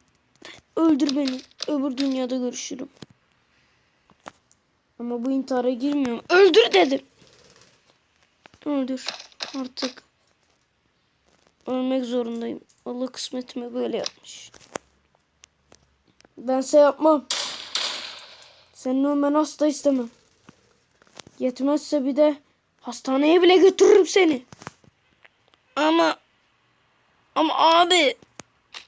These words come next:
Aması maması yok. Ölmeyeceksin işte. Abi bak, sık diyorum. Hayır.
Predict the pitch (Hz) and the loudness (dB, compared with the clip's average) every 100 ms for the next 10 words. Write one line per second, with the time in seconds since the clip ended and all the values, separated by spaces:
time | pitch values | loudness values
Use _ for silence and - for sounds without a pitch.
0 | _ _ _ _ _ _ _ _ - - | _ _ _ _ _ _ _ _ -20 -20
1 | _ - 269 302 294 294 302 311 302 - | _ -4 0 2 0 2 4 4 2 4
2 | 339 330 - - _ - _ _ _ _ | 4 4 0 -10 _ -20 _ _ _ _
3 | _ _ _ _ _ _ _ _ _ _ | _ _ _ _ _ _ _ _ _ _
4 | _ _ _ _ 359 392 339 320 285 302 | _ _ _ _ 2 4 4 4 2 0
5 | 311 277 - 254 233 - _ _ _ - | -2 -2 -4 -6 -8 -14 _ _ _ -20
6 | _ - - - - _ - 285 302 320 | _ -20 -20 -20 -20 _ -4 2 4 4
7 | 381 - - 330 - - 359 - 392 339 | 0 -2 -4 -2 -2 -2 -2 2 4 4
8 | 233 - - _ _ _ _ _ - 254 | 2 -6 -20 _ _ _ _ _ -8 -2
9 | 262 277 277 285 - | 0 0 2 0 -2